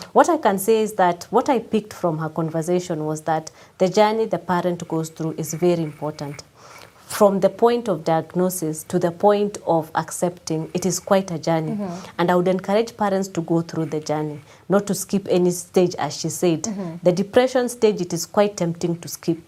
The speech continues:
Speaker 1: but don't skip it.
Speaker 2: Mm-hmm.
Speaker 1: Just go through all the stages. If you can't do it by yourself, get a support group. As she has said, Auntie Speaks is a support group,
Speaker 2: Mm-hmm.
Speaker 1: and there are many other support groups. Get a support group,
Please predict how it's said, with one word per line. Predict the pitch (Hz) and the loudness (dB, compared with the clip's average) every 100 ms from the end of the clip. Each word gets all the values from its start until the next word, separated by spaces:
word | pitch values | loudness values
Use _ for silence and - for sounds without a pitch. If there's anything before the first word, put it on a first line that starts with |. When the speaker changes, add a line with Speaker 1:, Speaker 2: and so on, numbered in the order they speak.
| - | -4
Speaker 1:
but | 165 165 | -4 0
don't | 202 208 | 0 0
skip | - 180 180 | -4 -6 -4
it. | 147 - | -8 -8
Speaker 2:
Mm-hmm. | 226 196 190 | -10 -8 0
Speaker 1:
Just | 190 214 - | 2 2 0
go | 196 | -2
through | 185 175 | 0 0
all | 165 160 | 0 0
the | 156 | -6
stages. | - 170 170 160 156 - - - - | 0 0 0 -4 -8 -16 -20 -8 -4
If | 208 | 0
you | 254 | -2
can't | 254 320 320 | 2 2 4
do | 254 | 2
it | 247 247 - | 0 0 0
by | 165 | 0
yourself, | 151 156 151 170 151 - - - - - | 0 -2 0 0 0 -6 -20 -20 -18 0
get | 170 208 208 - | 4 4 2 -2
a | 156 | -2
support | 165 160 170 170 - | -2 -2 -4 -4 -4
group. | 156 156 - _ | -6 -6 -16 _
As | - 165 - | -2 -2 2
she | |
has | 175 170 | 0 4
said, | 220 277 - | 2 2 0
Auntie | 170 180 | -2 -2
Speaks | 170 - 175 165 | -4 -4 -4 -4
is | 160 | -8
a | |
support | 147 - - 170 - | -10 -6 -2 -2 -2
group, | - 220 | -4 -2
Speaker 2:
Mm-hmm. | 208 | 0
Speaker 1:
and | 165 | 0
there | 175 | 0
are | |
many | 180 220 208 | 2 2 2
other | 175 175 | 0 -2
support | 165 156 170 170 | -6 -6 -6 -6
groups. | - 160 160 - - - | -6 -10 -10 -20 -16 0
Get | 220 226 | 2 2
a | 233 | -2
support | 196 185 208 208 | -2 0 0 0
group, | 208 208 | 0 0